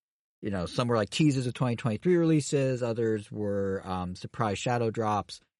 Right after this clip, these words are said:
And what was fun about it is it gave a nice little burst of stuff on Switch, like, new stuff on Switch at a time that we typically don't get much at all. And it was multiple batches. It was literally, like, kind of unwrapping a new gift every day, sort of. Like, it captured that feeling really well.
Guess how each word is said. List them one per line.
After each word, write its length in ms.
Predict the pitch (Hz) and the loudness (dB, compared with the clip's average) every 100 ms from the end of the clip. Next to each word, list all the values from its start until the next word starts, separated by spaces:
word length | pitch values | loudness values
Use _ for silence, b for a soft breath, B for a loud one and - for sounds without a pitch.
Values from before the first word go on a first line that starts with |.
| _ | _
And 120 | 117 | 0
what 60 | 127 | 2
was 100 | 127 | 4
fun 160 | 208 247 | 2 2
about 260 | 135 101 | 2 2
it 220 | 101 98 - | 2 0 0
is 240 | 110 107 | 0 0
it 80 | 110 | 0
gave 160 | 131 | 0
a 60 | 123 | 0
nice 240 | 120 120 | -2 -2
little 100 | 120 101 | -2 -2
burst 480 | 92 101 113 - | -2 -2 -2 -2
of 140 | 104 92 | -4 -6
stuff 320 | - - 110 - - | -4 -4 -4 -6 -8
on 160 | 107 98 | -6 -6
Switch, 280 | - 127 - | -4 -4 -4
like, 100 | 104 | -2
new 180 | 107 131 | 0 0
stuff 320 | - 110 - | 0 -6 -4
on 140 | 95 | -6
Switch 420 | 85 - 95 85 - | -6 -4 -4 -6 -8
at 100 | 98 | -8
a 20 | |
time 220 | 92 - | -6 -6
that 80 | 101 | -6
we 80 | 85 | -6
typically 340 | - 120 104 | -6 -6 -4
don't 200 | 95 95 - _ | -4 -6 -10 _
get 160 | 101 101 | -8 -6
much 200 | 95 - | -8 -8
at 80 | 80 | -6
all. 300 | 92 - b b _ _ | -6 -8 b b _ _
And 200 | 113 110 | -2 0
it 60 | 110 | 0
was 160 | 107 | 0
multiple 640 | 107 113 123 - 107 87 76 - | 0 2 0 0 0 0 -2 -6
batches. 580 | 101 104 - - - - | -6 -4 -6 -12 -14 -10
It 120 | 107 | -6
was 160 | 107 110 | -6 0
literally, 240 | 117 107 | 0 2
like, 160 | 98 87 _ | 0 -4 _
kind 180 | - 101 | -6 -4
of 80 | 92 | -4
unwrapping 460 | 95 95 90 95 | -4 -4 -4 -4
a 40 | 90 | -4
new 160 | 90 | -4
gift 280 | 87 95 - | -4 -6 -8
every 200 | 87 85 | -10 -8
day, 200 | 90 87 | -6 -6
sort 240 | 82 82 71 | -6 -10 -12
of. 100 | - | -8
Like, 120 | 95 | -8
it 60 | 90 | -6
captured 340 | 101 92 98 | -6 -4 -6
that 100 | 78 | -8
feeling 220 | - 98 85 | -6 -6 -6
really 160 | 78 | -6
well. 260 | 85 80 | -6 -6